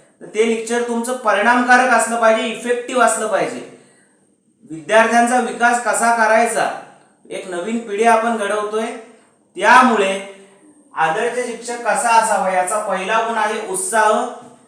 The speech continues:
दुसरा गुण आहे भावनिक स्थिरता, तिसरा गुण आहे स्वारस्य व उत्साह, तिसरा गुण आहे स्वारस्य.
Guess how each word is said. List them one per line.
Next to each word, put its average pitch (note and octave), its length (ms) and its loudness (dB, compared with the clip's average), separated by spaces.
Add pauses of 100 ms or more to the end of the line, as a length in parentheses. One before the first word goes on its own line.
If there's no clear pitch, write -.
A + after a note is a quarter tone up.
(300)
दुसरा G#3+ 400 0 (120)
गुण A#3 120 -6
आहे A3+ 260 0 (120)
भावनिक A3+ 480 -2
स्थिरता, A3+ 640 -2 (1120)
तिसरा A3+ 400 0 (100)
गुण C4 240 0
आहे A3 340 0 (600)
स्वारस्य G#3+ 760 0
व B3+ 220 0
उत्साह, F3+ 480 -4 (240)
तिसरा F#3+ 320 -4
गुण G#3+ 180 -6
आहे G#3 320 -2 (500)
स्वारस्य. G3 960 0